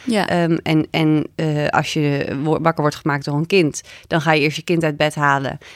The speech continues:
Speaker 2: en dan ga je, weet ik veel, ontbijtjes maken voor iedereen met je telefoon erbij. Of weet je wel, op een of andere manier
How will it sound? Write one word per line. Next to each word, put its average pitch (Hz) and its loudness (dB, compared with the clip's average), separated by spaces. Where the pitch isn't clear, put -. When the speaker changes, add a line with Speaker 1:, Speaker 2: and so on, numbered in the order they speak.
Speaker 2:
en 165 2
dan 156 2
ga 151 2
je, 147 2
weet 147 0
ik 151 -6
veel, 147 -4
ontbijtjes 147 -2
maken 143 -2
voor 151 -4
iedereen 143 0
met 170 4
je - -6
telefoon 147 0
erbij. 214 2
Of 165 -4
weet 196 -6
je 208 -6
wel, 208 -2
op - -8
een 254 2
of 240 -4
andere 196 2
manier 180 2